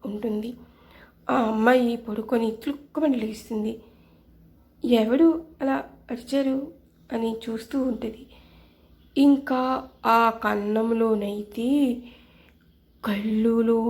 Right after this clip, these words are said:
నుండి ఒక పక్షి కనిపిస్తూ ఉంటుంది. దగ్గరికి వెళ్తుంది,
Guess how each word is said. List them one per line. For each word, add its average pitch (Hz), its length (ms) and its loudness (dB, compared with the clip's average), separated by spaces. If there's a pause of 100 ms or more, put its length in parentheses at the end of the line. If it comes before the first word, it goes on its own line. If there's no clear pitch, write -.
నుండి 220 640 -2 (760)
ఒక 226 200 -10 (160)
పక్షి - 540 -2
కనిపిస్తూ 220 800 -2
ఉంటుంది. 220 560 -2 (1080)
దగ్గరికి 240 500 0
వెళ్తుంది, 220 480 -2